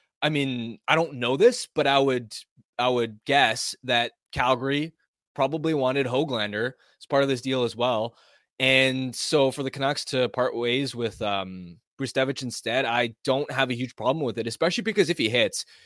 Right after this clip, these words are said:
think about what style of player he's going to be. He's gonna be slightly undersized, offensive, power play type, um, defenseman. The Canucks already have two of those types of defenders in Quinn Hughes and Filip Hronek. So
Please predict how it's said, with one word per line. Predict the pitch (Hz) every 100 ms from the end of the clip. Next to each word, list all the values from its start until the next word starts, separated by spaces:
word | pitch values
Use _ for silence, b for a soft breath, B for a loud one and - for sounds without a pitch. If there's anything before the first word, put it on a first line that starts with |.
| b _
think | - 185
about | 226
what | 165 175 _ _ _
style | - - - 123 147 151
of | 139
player | - 131 131
he's | 120 113
going | 117 113 107
to | 101
be. | 107 101
He's | 101
gonna | 98 127 120
be | 113 113 113 110 104 _ _ _ _
slightly | - - 135 151
undersized, | 143 135 127 120 113 117 117 -
offensive, | - 117 117 120 110 120 113 107 -
power | - 113 117
play | 117 - 113 110
type, | 107 113 110 104 - _ _ _ _ _ -
um, | 92 98
defenseman. | - 156 175 - 131 120 117 123 - _
The |
Canucks | - 180 202
already | - 139 147
have | 120 131 131 127 117
two | - - 151
of |
those | 131 135
types | - 123 -
of | 110
defenders | 110 120 120 110
in | 123 120
Quinn | 131 123
Hughes | 120 120 120
and | 110 113
Filip | 117 113 113
Hronek. | 110 107 147 185 b b b b b b _
So | - - 147 139 131 127 123 120